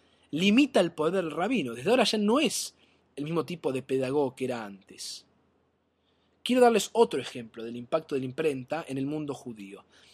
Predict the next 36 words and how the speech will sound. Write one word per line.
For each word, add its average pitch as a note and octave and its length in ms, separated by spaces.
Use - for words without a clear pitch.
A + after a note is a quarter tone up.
Y G#3 100
esto G#3+ 140
se F#3+ 120
relaciona D#3+ 380
con C#3+ 120
lo C3 100
que B2 100
llamamos D3+ 360
las C3+ 280
élites D#3+ 440
secundarias. C3 880
Las E3 200
élites A#3+ 300
secundarias C#3+ 600
hacen F3 200
referencia C#3 600
a - 20
que D3+ 100
de E3 100
pronto E3 480
todos D4 280
pueden A#3 320
imprimir G3 300
un B3+ 100
libro. G#3 320
Cualquiera A3+ 320
que G#3+ 100
tenga A3 180
una F#3+ 120
nueva F#3+ 160
idea F3+ 380
o - 20
una D#3 160
doctrina D3+ 400
simplemente G3+ 600
paga C3+ 520